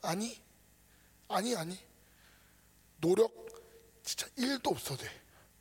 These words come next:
노력 안 해도 돼. 물론 해야지, 해, 해야 돼. 하긴 해야 돼. 근데 선생님이 말하는 노력은 너희들이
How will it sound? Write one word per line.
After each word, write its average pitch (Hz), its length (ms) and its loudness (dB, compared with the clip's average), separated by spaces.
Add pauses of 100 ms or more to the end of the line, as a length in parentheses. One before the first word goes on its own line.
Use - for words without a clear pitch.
(140)
노력 175 320 2 (540)
안 190 280 2
해도 233 160 4
돼. 143 240 -2 (1200)
물론 139 340 -4 (140)
해야지, 180 500 -2
해, 151 400 -4
해야 170 220 -2
돼. 139 480 0 (580)
하긴 190 320 -2
해야 202 180 2
돼. 135 220 -6 (800)
근데 190 200 4
선생님이 226 360 0
말하는 180 300 4
노력은 170 500 6 (460)
너희들이 208 560 4